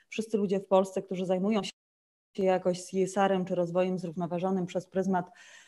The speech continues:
działalności biznesowej, kojarzą fop, no ale pewnie nasi słuchacze to nie są tylko takie osoby i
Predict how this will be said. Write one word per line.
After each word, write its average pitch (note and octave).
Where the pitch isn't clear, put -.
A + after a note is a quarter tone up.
działalności G3+
biznesowej, G3+
kojarzą E3+
fop, E3+
no G#3+
ale G#3+
pewnie G#3
nasi G3+
słuchacze F3+
to F#3
nie G3
są F3+
tylko F3
takie E3+
osoby E3+
i F3